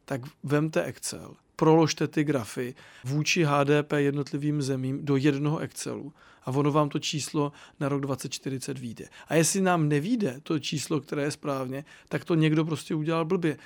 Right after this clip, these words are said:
Nebo někdo nesplnil svůj domácí úkol. My jsme si ho splnili jako Česká republika,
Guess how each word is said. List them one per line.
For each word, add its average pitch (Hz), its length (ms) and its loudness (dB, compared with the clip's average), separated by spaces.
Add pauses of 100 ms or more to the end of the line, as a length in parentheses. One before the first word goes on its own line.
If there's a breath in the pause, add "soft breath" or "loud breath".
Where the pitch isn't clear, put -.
(140 loud breath)
Nebo 160 280 6
někdo 160 500 6
nesplnil 160 460 0
svůj 160 260 0
domácí 151 460 -2
úkol. 175 300 -6 (220 loud breath)
My 151 140 4
jsme 151 180 0
si - 120 -4
ho 107 60 -6
splnili 135 380 -6
jako 151 160 -6
Česká 160 320 -6
republika, 165 540 -2